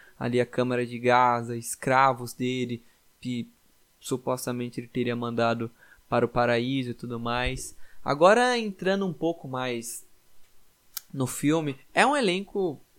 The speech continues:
estrelado, né? É,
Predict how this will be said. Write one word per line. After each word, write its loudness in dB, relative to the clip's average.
estrelado, 2
né? -4
É, -2